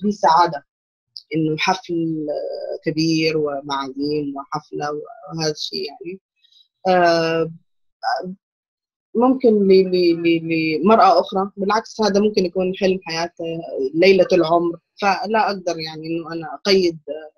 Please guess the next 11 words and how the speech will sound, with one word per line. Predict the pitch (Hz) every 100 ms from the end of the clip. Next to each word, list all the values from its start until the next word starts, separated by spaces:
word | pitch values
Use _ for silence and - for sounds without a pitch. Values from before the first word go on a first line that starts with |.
| _ _ _ _ _ _ _
آه، | 151 147 143
حرية | - 175 175 180 165
الآخرين | 156 156 147 156 160 160
في | 156 160
هذه | 156 156
النقطة. | 147 - - 156 185
بس، | 233 - 226
آه، | 214 208 _ _ _ _ -
لابد | 196 208 233 196
من | 208 196
المشاركة | 190 180 180 185 175 165 202